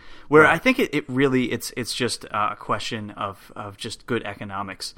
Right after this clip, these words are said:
Speaker 1: Uh, I think that, uh, there's a reason that Amazon Prime, uh, came out of nowhere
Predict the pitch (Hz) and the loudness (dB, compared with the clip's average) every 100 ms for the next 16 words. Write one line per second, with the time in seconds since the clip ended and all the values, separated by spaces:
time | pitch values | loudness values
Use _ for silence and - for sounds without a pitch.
0 | - - - - - - 107 104 107 - | -20 -20 -20 -20 -16 0 2 2 -2 -2
1 | 131 - 110 - - - - - - - | -2 0 -4 -6 -20 -20 -20 -20 -20 -20
2 | - - - 113 104 104 127 127 123 127 | -20 -10 -2 0 0 0 2 4 4 4
3 | 120 113 107 107 107 104 101 95 117 107 | 4 0 2 0 0 -2 -4 -2 0 2
4 | 101 98 98 _ _ _ _ 107 101 95 | 0 -6 -14 _ _ _ _ -4 -2 -4
5 | 95 107 - - - 120 107 104 101 101 | -6 -10 -14 -8 -2 2 2 2 -2 -2
6 | 98 95 | -2 -4